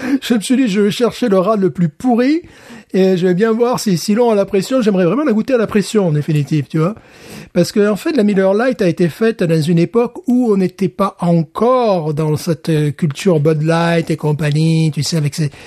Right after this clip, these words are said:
ça a été fait, euh, à une époque où il y avait sur le marché, bah, des bières, euh, comme la Old English, on en a parlé, bon, qui est vraiment une bière de nanar, mais, mais qui ressemblait à des imitations de bières allemandes, qui se voulaient des bières allemandes. La lager se voulait une bière allemande à l'époque.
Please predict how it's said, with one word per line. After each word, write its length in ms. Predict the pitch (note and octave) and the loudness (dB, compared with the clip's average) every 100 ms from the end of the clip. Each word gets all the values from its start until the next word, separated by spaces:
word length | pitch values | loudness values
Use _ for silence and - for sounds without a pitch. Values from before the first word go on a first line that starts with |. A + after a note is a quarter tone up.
| - - - | -20 -18 -8
ça 120 | - | 0
a 40 | F3+ | 0
été 200 | G#3+ G#3 | 2 0
fait, 380 | - B3 B3+ A3 | -2 -4 -2 0
euh, 420 | F#3 F3+ F3 F3 | 0 0 0 0
à 20 | |
une 140 | F3+ F#3+ | 0 0
époque 420 | G3 A3 A#3+ A#3 | -2 0 -2 -2
où 180 | G3+ A3+ | -2 0
il 80 | F3 | 0
y 60 | F#3+ | 0
avait 440 | F3 F#3 C4+ B3+ | 0 0 -2 -2
sur 300 | D#3+ - A3+ | -6 -2 0
le 100 | G3+ | 2
marché, 440 | F#3+ F#3 - C4 B3+ | 2 0 -2 -2 0
bah, 200 | D#3+ D3+ | 0 0
des 140 | D3 | -2
bières, 420 | C#3+ F#3+ F3+ C3+ - - - - _ F3 | 0 0 0 -4 -8 -20 -20 -20 _ -2
euh, 180 | D3+ | 0
comme 180 | C#3 D#3 | 0 0
la 140 | C#3+ C#3+ | 2 2
Old 160 | D3 | 2
English, 440 | D#3 D#3+ F#3 F#3 D#3 | 2 2 0 -2 -4
on 80 | |
en 100 | C3 | -4
a 80 | C3+ | -2
parlé, 360 | C#3+ D3 F3 F#3 | -2 0 2 0
bon, 140 | C#3 | -2
qui 160 | C3 - | -6 -8
est 40 | |
vraiment 260 | A#2 C#3+ E3 | -4 -2 0
une 100 | C#3+ | -2
bière 240 | B2+ D#3+ | -2 -2
de 100 | D3 | 0
nanar, 420 | C#3+ D#3+ F#3+ G#3 E3+ | 0 0 0 0 -2
mais, 120 | D3+ - - - - | -4 -10 -20 -14 -4
mais 100 | E3+ | -2
qui 140 | - | 0
ressemblait 520 | E3 G#3+ - G3+ G#3+ A#3+ | 0 0 0 0 2 0
à 40 | |
des 240 | E3 D#3+ F3+ | 0 0 0
imitations 480 | G3 G3 F#3 A#3 A3+ | 0 0 0 0 0
de 80 | |
bières 200 | E3+ F#3+ | 2 2
allemandes, 340 | F#3+ G3 F#3+ D3+ | 2 2 0 0
qui 100 | E3+ | -2
se 120 | G3+ | 0
voulaient 220 | G3 C#4+ D4 | 0 2 2
des 80 | |
bières 160 | F3+ F3+ | 2 2
allemandes. 240 | G#3 G#3 E3+ | 2 0 0
La 60 | |
lager 220 | D#3+ E3+ A#3+ | 0 0 0
se 100 | - | -2
voulait 140 | F3+ F#3 | 0 2
une 80 | F3 | 2
bière 160 | E3+ | 2
allemande 320 | E3 D#3+ D3 | 2 2 0
à 40 | B2+ | -4
l'époque. 260 | B2 C3 | -6 -10